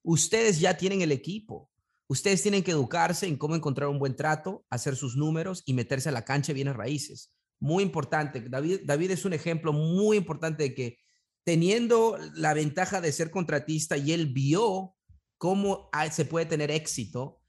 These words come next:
y él tomó acción, y no solo eso, pero creo que está tomando acción masiva de crear relaciones, obtener,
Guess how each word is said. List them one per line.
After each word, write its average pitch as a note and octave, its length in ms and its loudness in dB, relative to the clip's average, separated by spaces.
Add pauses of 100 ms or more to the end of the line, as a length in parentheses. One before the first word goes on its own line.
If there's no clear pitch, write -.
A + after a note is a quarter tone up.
(180)
y C#3+ 160 2
él E3 140 2
tomó D#3 260 2
acción, E3 720 0
y C#3+ 120 -2
no E3 120 -2
solo E3+ 280 0
eso, D3 240 -2
pero B2 160 -6
creo D3+ 160 0
que D3+ 60 -2
está C#3+ 180 -2
tomando D3+ 300 2
acción D3 260 -2
masiva D3 380 0
de B2 120 -2
crear B2 180 -4
relaciones, C#3+ 880 -2 (220)
obtener, B2+ 760 -2